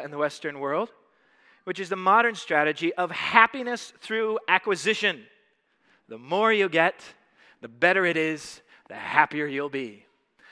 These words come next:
The one who dies with the most toys wins, right? Okay, maybe not. So it both explains and resolves, he says, the deep conundrum of our seemingly irremediable discontentment.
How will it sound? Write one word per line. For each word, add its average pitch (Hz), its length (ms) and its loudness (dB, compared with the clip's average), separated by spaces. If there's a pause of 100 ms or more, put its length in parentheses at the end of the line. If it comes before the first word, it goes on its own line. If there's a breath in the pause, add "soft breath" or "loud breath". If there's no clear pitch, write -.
(120 loud breath)
The 127 80 -8
one 156 120 -2
who 160 140 -6
dies 196 440 4
with 190 120 -2
the 190 40 -6
most 180 300 -4
toys 175 560 0 (300 soft breath)
wins, 123 680 -4
right? 180 380 -2 (960 soft breath)
Okay, 131 240 -6
maybe 135 220 -6
not. 117 320 -8 (340 loud breath)
So 185 200 2
it 185 180 2
both 240 300 6
explains 196 880 0
and 175 160 -4
resolves, 156 720 0
he 160 140 -4
says, 156 420 0
the 165 140 -2
deep 226 320 -4
conundrum 202 640 -2
of 151 120 0
our 160 140 6
seemingly 202 800 -6
irremediable 208 1040 -4
discontentment. 170 960 -6